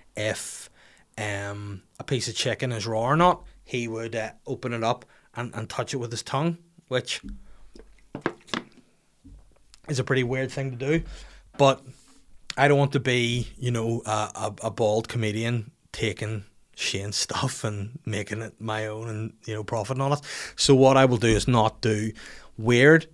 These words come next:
life hacks. I'll just do good life hacks. So that's one life hack for me, is to put the receipts in the instruction manual. My second life hack, Ben, is to always keep a Stanley knife in your glove box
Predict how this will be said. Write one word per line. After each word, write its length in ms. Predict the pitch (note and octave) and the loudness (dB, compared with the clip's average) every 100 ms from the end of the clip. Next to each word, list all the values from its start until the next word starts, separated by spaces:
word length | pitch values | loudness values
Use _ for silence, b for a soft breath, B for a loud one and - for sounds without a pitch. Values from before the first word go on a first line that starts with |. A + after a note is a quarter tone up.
| - | -4
life 240 | D3+ F3 E3+ | 6 6 8
hacks. 200 | F#3+ F#3 | 4 4
I'll 80 | C3 | -2
just 180 | B2+ | 2
do 120 | C#3+ A#2+ | 4 4
good 320 | A2+ G#2+ G#2 | 2 -2 -2
life 220 | A2 A#2 | -4 2
hacks. 260 | B2+ C3+ - | 4 4 4
So 80 | |
that's 160 | D3 - | 4 4
one 240 | A#2+ A#2 | 0 0
life 240 | A#2 B2+ C3+ | 2 2 4
hack 380 | D3+ C#3+ - - _ _ | 4 4 2 -20 _ _
for 220 | _ - C3 | _ -2 0
me, 280 | C3 C3 C3 B B B B - | 2 0 -2 B B B B -8
is 140 | A2+ | -6
to 80 | - | -4
put 260 | G2+ B2 - | 0 0 0
the 100 | G#2+ | -4
receipts 400 | G2 - A2 - | -2 -2 -2 -2
in 160 | G#2 | -4
the 80 | G#2+ | -4
instruction 420 | G2+ - G#2 - | -4 -2 -2 0
manual. 220 | B2 B2 C3 | 0 2 2
My 100 | B2+ | 4
second 440 | - C3 B2+ D#3 | 6 6 4 4
life 180 | D#3 D3 | 4 6
hack, 260 | D#3+ D3+ | 6 6
Ben, 320 | - D3 D#3 C#3+ B B B B B | 6 6 6 2 B B B B B
is 340 | A#2 A#2 A2 - | -2 0 0 0
to 80 | B2 | -2
always 520 | A#2 A2+ A2 A#2 - | 0 2 2 0 -2
keep 480 | - - A2 - - - - | -4 -6 -6 -4 -6 -6 -6
a 100 | - | -4
Stanley 460 | - - G2+ G#2+ A2 | -2 2 0 0 0
knife 320 | A2+ A2 - | 0 -2 -4
in 140 | A2 | -6
your 120 | G#2+ | -6
glove 320 | - G#2 F#2 - | -6 -6 -8 -6
box 440 | G#2+ A#2+ - - | -8 -8 -12 -14